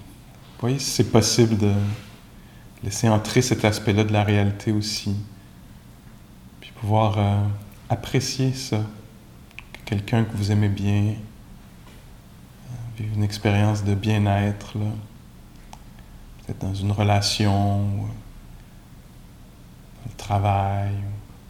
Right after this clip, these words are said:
ou des bonnes nouvelles de la,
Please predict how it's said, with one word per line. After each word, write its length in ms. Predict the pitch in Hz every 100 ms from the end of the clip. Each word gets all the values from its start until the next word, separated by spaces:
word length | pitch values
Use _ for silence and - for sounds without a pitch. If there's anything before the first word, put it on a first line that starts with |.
| - - - - - - - - - - - - - - - - - - - - - - - - - - - -
ou 80 | -
des 80 | 107
bonnes 220 | 101 101
nouvelles 420 | 104 101 104 104 101
de 80 |
la, 160 | 104